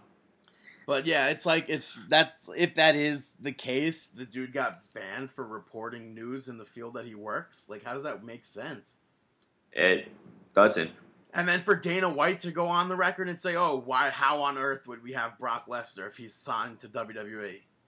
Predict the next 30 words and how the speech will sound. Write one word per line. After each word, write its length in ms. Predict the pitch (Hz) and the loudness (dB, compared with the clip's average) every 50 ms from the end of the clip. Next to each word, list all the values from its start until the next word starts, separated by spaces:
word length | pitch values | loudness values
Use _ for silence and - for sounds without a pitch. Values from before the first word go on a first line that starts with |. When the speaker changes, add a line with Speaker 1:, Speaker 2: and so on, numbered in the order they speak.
| _ _ _ _ _ _ _ _ _ _ _ _ _ _ _ _ _ _ _ _ _ _ _ | _ _ _ _ _ _ _ _ _ _ _ _ _ _ _ _ _ _ _ _ _ _ _
Speaker 2:
Yeah. 340 | - 90 85 80 76 69 - - - - _ _ _ _ _ _ _ _ _ _ _ _ _ _ | 6 8 8 8 8 6 2 -4 -12 -20 _ _ _ _ _ _ _ _ _ _ _ _ _ _
Speaker 1:
Like, 180 | - 113 123 - | -10 -10 -10 -10
kayfabe, 560 | - - 147 143 143 - 180 170 175 175 170 | -4 -2 -2 -2 0 -2 -2 -2 -2 -2 -2
does 180 | - 143 135 - | -4 -8 -8 -6
kayfabe 420 | - 165 151 143 - 175 160 147 | -4 -4 -4 -2 -2 -4 -2 -2
exist 440 | 151 131 - - 147 156 180 180 - | -4 -8 -6 -6 -4 -4 -4 -4 -4
in 140 | 175 156 139 | -6 -4 -4
U 120 | 139 151 | -4 -4
F 120 | 151 139 - | -4 -4 -4
C? 340 | - - 151 180 254 285 - _ _ _ _ _ _ _ _ _ _ _ - | -6 -2 -2 -2 -2 -4 -8 _ _ _ _ _ _ _ _ _ _ _ 2
Speaker 2:
I 320 | - 90 101 104 107 107 | 6 8 10 12 12 12
don't 360 | 107 107 107 110 113 110 104 107 - | 12 10 8 6 6 2 0 -4 -2
re-, 220 | - 110 110 98 - - - | 0 2 2 2 0 4 8
I 120 | 85 110 | 8 10
don't 180 | 110 127 131 131 | 10 10 8 8
think 140 | 127 127 131 | 4 0 4
so. 200 | - - 127 - | 6 6 6 6
Speaker 1:
Apparently 560 | 110 127 - - 131 135 147 147 147 151 156 | 6 2 -4 -2 0 0 0 0 0 -2 -2
it 100 | 156 147 | -2 0
does. 480 | 135 160 196 277 240 165 - - - - _ _ _ _ _ _ _ _ _ _ | 2 4 4 4 4 0 -2 -8 -12 -14 _ _ _ _ _ _ _ _ _ _
Speaker 2:
<laughs> 460 | _ _ _ - _ _ _ _ - | _ _ _ -20 _ _ _ _ 2
Speaker 1:
I 840 | - - - - - 131 127 - - - - - - - - - 92 | 2 2 2 4 0 0 0 -2 -8 -14 -20 -18 -18 -12 -10 -8 -4
don't 120 | 117 127 127 | -2 -2 0
know. 220 | 143 156 165 - - _ _ _ _ _ _ _ _ _ _ _ _ _ _ _ _ _ - - - - _ | 0 0 0 -2 -6 _ _ _ _ _ _ _ _ _ _ _ _ _ _ _ _ _ -20 -20 -20 -6 _
But, 300 | 131 135 135 131 135 135 | 4 6 6 8 8 8
uh, 200 | 135 131 131 127 | 8 8 6 6
moving 240 | 135 139 131 139 143 | 4 2 0 2 0
on 100 | 139 135 | -2 -2
from 220 | - 135 123 113 | -2 -6 -6 -2
that, 580 | 113 127 139 160 170 170 156 - - - - - | 0 4 6 8 8 8 6 4 0 -6 -8 -8